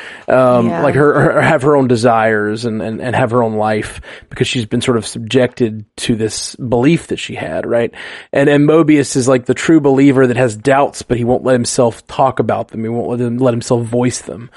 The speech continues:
Speaker 1: Um,
Speaker 2: Mm-hmm.
Speaker 1: they're all sort of these different characters. And what I, th-, what I see when I hear Sylvie talking, and this is why, like, when she asked that question in the elevator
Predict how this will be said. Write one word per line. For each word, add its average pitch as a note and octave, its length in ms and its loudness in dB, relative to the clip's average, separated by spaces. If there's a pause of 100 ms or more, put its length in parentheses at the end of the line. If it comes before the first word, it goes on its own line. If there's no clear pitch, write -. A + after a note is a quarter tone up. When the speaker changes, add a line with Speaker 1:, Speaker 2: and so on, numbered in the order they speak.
(320)
Speaker 1:
Um, - 80 2 (300)
Speaker 2:
Mm-hmm. D#3+ 440 -4
Speaker 1:
they're E3+ 160 4
all F#3 200 2
sort F3+ 160 0
of C#3 100 2
these C#3 160 2
different B2 320 -2
characters. B2 340 -2 (240)
And D3 180 2
what F3 100 4
I, D#3+ 140 2
th-, - 240 -10
what G3+ 120 4
I G3+ 40 2
see - 220 2
when G#3+ 120 4
I C#3+ 80 2
hear E3 180 2
Sylvie C#3 380 2
talking, A2+ 480 -2
and B2+ 100 -2
this D3+ 100 0
is E3+ 80 0
why, D3+ 280 2
like, A#2 400 0 (460)
when C#3 100 2
she C#3+ 180 0
asked D3+ 200 0
that A#2+ 120 2
question A#2 720 -2 (180)
in C3+ 140 2
the A2+ 100 2
elevator A2+ 640 0